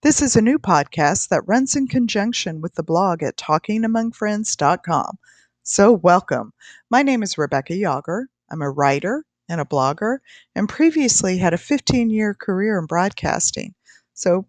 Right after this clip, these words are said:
podcasting feels similar to my radio days. The title of this podcast, Talking Among Friends,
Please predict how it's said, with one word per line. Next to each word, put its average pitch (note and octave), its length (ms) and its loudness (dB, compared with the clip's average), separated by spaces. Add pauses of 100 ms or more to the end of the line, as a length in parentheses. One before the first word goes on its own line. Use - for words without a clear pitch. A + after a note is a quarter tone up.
podcasting F3 760 2
feels D3+ 240 2
similar D3 420 0
to - 140 -10
my C3 100 0
radio C3 440 0
days. A#2 480 -6 (1000)
The A3+ 100 6
title F4 380 6
of E3 140 4
this D#3+ 160 0
podcast, C#3 880 0 (100)
Talking E3+ 480 -4
Among D3 300 -8
Friends, A3 580 -4